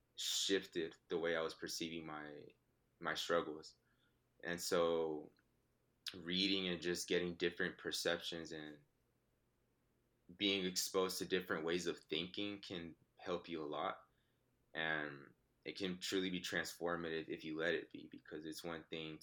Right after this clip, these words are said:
to, like, read a book and it's another thing to read it and apply it. And so taking that initiative to apply, like, whatever concepts you're, you're reading, or even another thing is, um, YouTube.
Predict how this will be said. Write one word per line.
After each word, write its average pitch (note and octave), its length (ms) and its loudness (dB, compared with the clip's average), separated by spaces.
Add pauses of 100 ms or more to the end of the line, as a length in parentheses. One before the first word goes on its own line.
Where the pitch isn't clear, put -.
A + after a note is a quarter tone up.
to, D2+ 140 -6
like, D2 200 -4
read E2+ 260 2
a E2 60 4
book D#2 440 0
and D#2 100 -8
it's - 160 -6
another E2 280 0
thing E2 200 -6 (100)
to D2+ 120 -6
read E2 240 -2
it E2 160 2
and D2 80 -10
apply C#2+ 400 -4
it. G1+ 220 -6 (560)
And E2 120 -8
so D#2+ 180 0
taking E2+ 400 -2
that F2 180 4
initiative E2 520 -2 (120)
to D#2 120 -2
apply, E2 520 0
like, D#2+ 160 -2
whatever D#2+ 380 -2
concepts D#2 540 -8
you're, D2+ 360 -6 (500)
you're F2 200 -2
reading, E2+ 520 -2
or D2 500 -8 (560)
even D#2+ 560 -4 (1120)
another F2+ 260 8
thing A#2 220 2
is, F#2 160 2
um, D#2 360 0 (400)
YouTube. D#2+ 420 -2